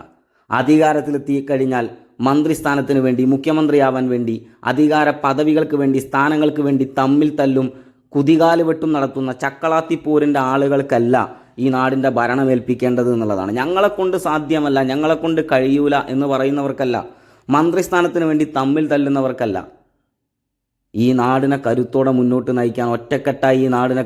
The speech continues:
കരുത്തോടെ നയിക്കാൻ കെൽപ്പുള്ളവർക്കാണ്, അതിന് കരുത്തുള്ളവർക്കാണ്, അതിന് തയ്യാറാകുന്നവർക്കാണ് ഈ നാടിൻ്റെ ഭരണം ഏൽപ്പിക്കേണ്ടത് എന്നത് തന്നെയാണ്. ആ അർത്ഥത്തിൽ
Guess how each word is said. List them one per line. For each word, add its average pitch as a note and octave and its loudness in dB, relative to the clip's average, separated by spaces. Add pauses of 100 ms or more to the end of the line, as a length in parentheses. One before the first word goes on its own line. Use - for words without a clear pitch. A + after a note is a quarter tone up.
കരുത്തോടെ B2+ 0
നയിക്കാൻ B2+ 0 (300)
കെൽപ്പുള്ളവർക്കാണ്, D3+ 0 (1300)
അതിന് D3 2 (100)
കരുത്തുള്ളവർക്കാണ്, C3+ 0 (120)
അതിന് C#3+ 0 (100)
തയ്യാറാകുന്നവർക്കാണ് C3+ 0 (520)
ഈ A#2+ 0
നാടിൻ്റെ B2 0 (360)
ഭരണം B2 0
ഏൽപ്പിക്കേണ്ടത് A2+ -2
എന്നത് G#2+ 0
തന്നെയാണ്. F#2 -4 (440)
ആ A#2+ 2
അർത്ഥത്തിൽ C3+ -2